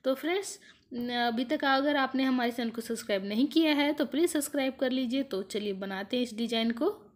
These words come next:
तो यहाँ पे मैंने बॉर्डर बना लिया है, आपका टाइम वेस्ट ना हो तो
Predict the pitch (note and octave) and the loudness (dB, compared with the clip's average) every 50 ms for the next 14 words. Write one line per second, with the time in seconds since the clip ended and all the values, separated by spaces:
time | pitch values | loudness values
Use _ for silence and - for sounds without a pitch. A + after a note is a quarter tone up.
0 | _ _ _ _ _ _ _ _ _ _ _ _ _ D#4+ D#4 D4+ D4+ D4 D4 C#4+ | _ _ _ _ _ _ _ _ _ _ _ _ _ -2 0 2 2 2 2 2
1 | D#4+ D4+ C#4 C#4 C#4 C4+ C#4+ E4 E4+ - B3 A3+ A#3 A#3 A3+ B3+ B3+ A#3+ B3+ A#3+ | 2 2 2 2 2 2 2 0 0 -2 -2 0 0 2 2 2 2 2 2 2
2 | A#3+ A#3+ B3 B3+ C4 B3+ C4 B3+ B3+ C4+ C#4 D#4+ C#4+ A3 G#3 - G#3 G#3 G#3 G#3+ | 2 2 2 2 2 2 2 2 2 2 2 2 2 0 2 0 -2 0 0 0
3 | G#3+ G#3+ G#3 G#3 A3 A#3 - - B3 A#3+ A#3+ A#3+ A3+ B3 C#4 C#4+ - A#3 | -2 0 0 0 0 -2 -2 -2 -2 0 0 0 2 0 0 2 2 2